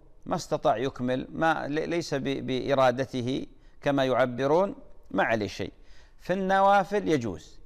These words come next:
يعني يجوز الإنسان في النافلة أن، أن يستدعي البكاء، أن يتباكى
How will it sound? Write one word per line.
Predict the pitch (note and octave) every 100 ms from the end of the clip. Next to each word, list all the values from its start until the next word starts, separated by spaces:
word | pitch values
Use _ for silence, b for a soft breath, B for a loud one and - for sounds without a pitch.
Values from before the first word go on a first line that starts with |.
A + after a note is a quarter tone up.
| -
يعني | - G2+ C3+
يجوز | D3 F3+ D3+
الإنسان | C3 C3+ C3+ C#3
في | A#2+
النافلة | B2+ C3+ C3+ B2 B2+ G#2+
أن، | A#2+ A#2+ G2+
أن | A2+ A#2+
يستدعي | A#2+ - D3 A2+
البكاء، | B2 B2 B2+ B2+ B2+ G#2+
أن | A#2+
يتباكى | A#2+ A#2+ B2 C#3 B2 C3 B2+